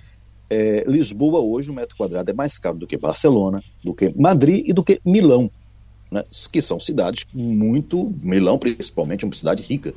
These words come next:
né? É, hoje o metro quadrado pra você,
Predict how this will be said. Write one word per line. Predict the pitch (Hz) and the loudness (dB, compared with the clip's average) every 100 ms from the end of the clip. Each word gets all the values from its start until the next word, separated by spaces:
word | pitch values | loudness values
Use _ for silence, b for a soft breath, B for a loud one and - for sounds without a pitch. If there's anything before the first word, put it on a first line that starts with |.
| - - - - | -14 -20 -20 -18
né? | - 110 - B B B - - | -8 -8 -8 B B B -8 0
É, | 107 104 107 | 2 4 2
hoje | 123 156 196 160 - | 2 0 0 -8 -10
o | |
metro | 101 151 160 | -4 -4 -4
quadrado | 139 98 90 87 | -6 -4 -6 -8
pra | 95 | -8
você, | 92 - 85 82 | -8 -10 -8 -8